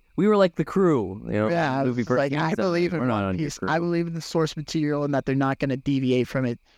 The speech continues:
Speaker 2: so much like Netflix has done before
Speaker 1: Mm-hmm.
Speaker 2: and completely butcher it."
Speaker 1: So I was alone then in my, "This is gonna suck."
Speaker 2: Right.
Speaker 1: And I felt very alone. Um, I felt, like,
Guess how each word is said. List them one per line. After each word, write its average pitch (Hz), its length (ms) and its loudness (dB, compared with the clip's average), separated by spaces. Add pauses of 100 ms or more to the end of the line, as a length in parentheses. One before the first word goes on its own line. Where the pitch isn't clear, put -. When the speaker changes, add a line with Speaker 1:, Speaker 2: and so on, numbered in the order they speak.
(220)
Speaker 2:
so 139 280 0
much 127 360 -2
like 131 160 2
Netflix 127 460 -2
has 127 300 0
done 131 200 0
before 127 560 0
Speaker 1:
Mm-hmm. 87 300 0 (340)
Speaker 2:
and 123 200 -2 (180)
completely 127 400 2
butcher 120 300 -2
it." - 160 -6 (240)
Speaker 1:
So 117 80 4
I 175 120 6
was 202 160 4
alone 107 400 2
then 80 220 2
in 82 120 2
my, 78 300 -2 (100)
"This 87 180 -4
is - 120 -2
gonna 76 240 -2
suck." 76 400 -2 (120)
Speaker 2:
Right. - 220 -2 (160)
Speaker 1:
And 110 100 2
I 131 60 2
felt 180 320 2
very 85 320 0
alone. 73 540 0
Um, 78 440 0 (160)
I 85 120 2
felt, - 340 2
like, 87 380 0